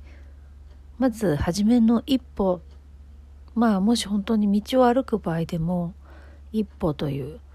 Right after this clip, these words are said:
足をちょっと動かさなくてはならないです。これ行動ですし、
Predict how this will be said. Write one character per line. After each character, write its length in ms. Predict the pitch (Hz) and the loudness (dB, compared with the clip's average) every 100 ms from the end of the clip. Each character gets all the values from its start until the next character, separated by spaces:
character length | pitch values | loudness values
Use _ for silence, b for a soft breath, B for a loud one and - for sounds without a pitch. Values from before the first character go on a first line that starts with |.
| b b - | b b -8
足 380 | 170 - - 226 | -6 -4 0 0
を 80 | |
ち 140 | 143 156 | 0 -6
ょ 20 | |
っ 40 | |
と 180 | - 147 | -8 -6
動 140 | 208 208 | -4 -2
か 180 | 208 | -2
さ 140 | 220 202 | 0 0
な 140 | 175 | 0
く 80 | - | -4
て 140 | - | -6
は 140 | 139 131 | -4 -2
な 140 | 135 | -2
ら 120 | 151 | -2
な 160 | 160 139 | -2 -2
い 80 | 127 | -4
で 120 | 131 | -10
す。 180 | - - | -18 -4
こ 100 | 208 | -2
れ 60 | |
行 440 | 214 - 196 190 196 | -2 0 2 4 4
動 280 | 196 196 190 | 2 -2 -2
で 100 | 196 | -4
す 180 | - | -6
し、 400 | 147 - 190 175 | -10 -6 -6 -6